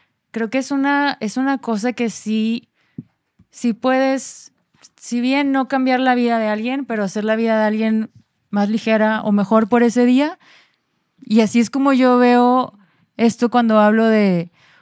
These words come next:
o Rumi, o les cuento de esto, o hay alguien acá como inter-, internacionalista, yo me alimento mucho de lo que pasa en el mundo, porque para mí crecer en una ciudad como San Pedro me limitaba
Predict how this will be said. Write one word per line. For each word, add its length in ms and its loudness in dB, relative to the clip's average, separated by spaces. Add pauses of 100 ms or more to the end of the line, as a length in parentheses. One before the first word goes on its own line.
(220)
o 160 -8
Rumi, 480 0
o 80 -4
les 160 -6
cuento 340 2
de 120 2
esto, 280 -2
o 80 0
hay 100 2
alguien 420 2
acá 360 0
como 180 0
inter-, 460 -2
internacionalista, 1200 0
yo 160 -2
me 80 2
alimento 440 -2
mucho 420 -4
de 60 -4
lo 140 -6
que 80 -10
pasa 320 -10
en 80 -4
el 120 -2
mundo, 360 0 (420)
porque 280 -6
para 260 -4
mí 160 -4
crecer 360 -6
en 60 -4
una 160 -4
ciudad 260 -10
como 220 -6
San 260 -6
Pedro 400 0
me 120 0
limitaba 760 -2